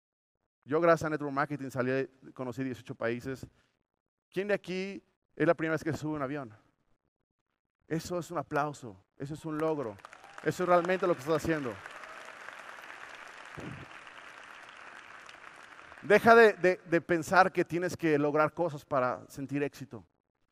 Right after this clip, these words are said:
Empieza a lograr obstáculos, lograr obstáculos. Por eso yo felicito a cada persona que viene. Digo, "Gracias por hacer el esfuerzo de venir acá".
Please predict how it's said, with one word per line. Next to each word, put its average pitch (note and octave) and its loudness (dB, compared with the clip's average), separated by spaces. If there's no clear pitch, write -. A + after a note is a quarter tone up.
Empieza D3+ -6
a B2 0
lograr B2+ -2
obstáculos, B2+ -6
lograr B2 -2
obstáculos. A#2+ -6
Por D#3+ -2
eso E3+ -2
yo F#3 0
felicito F3 -4
a D#3 -6
cada E3 6
persona D#3 -4
que D3+ -4
viene. C#3+ -4
Digo, C#3 -8
"Gracias C#3 -2
por D3 -6
hacer C3 -6
el B2+ -10
esfuerzo B2 -12
de A#2+ -10
venir A#2+ -8
acá". A#2+ -6